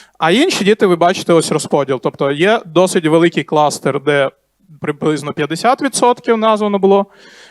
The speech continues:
А, ось домінантна українська, ми можемо говорити лише про дванадцять відсотків дітей. При цьому п'ятдесят відсотків батьків думають, що їх діти розмовляють українською. Наступний слайд. На цьому слайді,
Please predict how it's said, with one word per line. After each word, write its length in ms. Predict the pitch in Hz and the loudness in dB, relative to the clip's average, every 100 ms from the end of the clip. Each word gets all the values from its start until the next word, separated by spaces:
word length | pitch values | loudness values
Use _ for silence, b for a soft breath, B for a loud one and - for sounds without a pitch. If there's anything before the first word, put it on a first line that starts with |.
| B | B
А, 380 | 151 156 156 156 | -2 2 2 0
ось 460 | - 196 208 - - | 0 0 0 -2 -6
домінантна 760 | 156 170 185 196 196 196 180 165 | -4 -2 0 0 2 0 0 -2
українська, 600 | 160 165 190 311 - - | -2 -2 -2 -2 -4 -4
ми 120 | 165 | -2
можемо 300 | 180 170 160 | -2 -2 0
говорити 340 | 160 190 240 | 2 2 2
лише 260 | 170 147 190 | 0 0 -2
про 160 | - 151 | -4 -6
дванадцять 520 | 147 151 170 151 - | -4 -2 -2 -6 -12
відсотків 440 | 139 156 147 135 | -12 -12 -12 -14
дітей. 320 | 127 - 127 - - | -14 -14 -16 -18 -18
При 120 | 135 | -8
цьому 320 | - 196 247 | 0 0 0
п'ятдесят 480 | - 160 - 160 147 | 0 -2 0 -2 -2
відсотків 480 | 143 - 151 - 139 | -4 -2 -2 -2 -2
батьків 400 | 143 185 143 143 | -2 -2 -2 -2
думають, 640 | 165 151 143 175 294 - b b b | 0 0 2 2 0 -2 b b b
що 200 | - 156 | -4 0
їх 200 | 160 139 | 0 2
діти 260 | 170 214 | 0 0
розмовляють 480 | 156 135 131 135 139 | -6 -8 -8 -6 -8
українською. 520 | - 123 113 - - _ _ b b b b | -14 -16 -16 -20 -20 _ _ b b b b
Наступний 440 | 151 - 190 180 | -2 2 0 0
слайд. 300 | 160 180 240 - _ _ _ _ _ _ b b b - | -4 0 0 -2 _ _ _ _ _ _ b b b -12
На 80 | |
цьому 300 | 147 208 254 | -2 0 2
слайді, 540 | 254 190 185 202 233 | 0 2 2 4 2